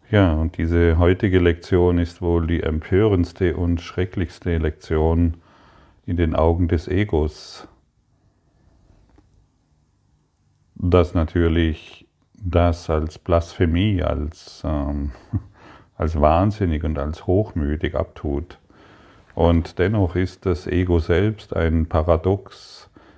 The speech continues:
Ähm, zum einen will es der Herrscher des Universums sein,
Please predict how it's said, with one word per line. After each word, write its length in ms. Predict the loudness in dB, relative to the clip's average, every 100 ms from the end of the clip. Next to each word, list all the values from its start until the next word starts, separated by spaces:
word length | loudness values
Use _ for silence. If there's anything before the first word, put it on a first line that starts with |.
| _ _ -2
Ähm, 600 | 0 2 0 0 -2 -4 _ _ _ -6 -6 -6 _ _ _ _ -6
zum 240 | 0 2
einen 540 | 2 2 4 2 2
will 180 | 2 0
es 160 | 0 -2
der 420 | 0 2 2 0
Herrscher 440 | -2 -2 -2 -4 -2
des 200 | -2 -4
Universums 840 | -2 0 2 2 0 -2 -4 -4
sein, 600 | -2 -2 0 0 -2 -4